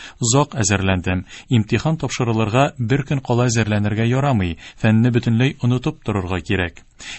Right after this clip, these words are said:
Имтиханга берничә сәгать кала бернинди мәгълүмат та керми. Биологияне сиксән баллга, химияне туксан баллга бирдем», диде ул. Чыгарылыш укучыларына һәм ата-аналарга Бердәм дәүләт имтиханы бирер алдыннан борчылырга киңәш итмәс идем.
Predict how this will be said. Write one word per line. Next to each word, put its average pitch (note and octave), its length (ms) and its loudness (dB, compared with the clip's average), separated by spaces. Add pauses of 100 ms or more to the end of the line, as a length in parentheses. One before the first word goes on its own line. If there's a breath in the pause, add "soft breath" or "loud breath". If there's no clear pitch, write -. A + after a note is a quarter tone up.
Имтиханга B2 500 2
берничә C#3+ 480 0
сәгать B2+ 260 -2
кала B2+ 240 0
бернинди C3 460 0
мәгълүмат A2 480 0
та C3 100 -4
керми. F#2 440 -4 (260 loud breath)
Биологияне B2 720 2
сиксән B2+ 480 -2
баллга, D3 380 -2 (180 loud breath)
химияне B2 460 2
туксан C#3 400 -2
баллга G2 260 0
бирдем», F#2+ 320 -2
диде F2+ 220 -4
ул. F2 180 -4 (420 loud breath)
Чыгарылыш C#3 560 0
укучыларына C3+ 840 0 (100)
һәм - 240 -4
ата-аналарга C#3+ 640 0
Бердәм A#2+ 340 0
дәүләт B2+ 300 0
имтиханы A#2 440 0
бирер A#2 340 -2
алдыннан G#2 560 0 (180 loud breath)
борчылырга A2+ 560 -2
киңәш C3 400 -2
итмәс C#3+ 320 -4
идем. F2 280 -2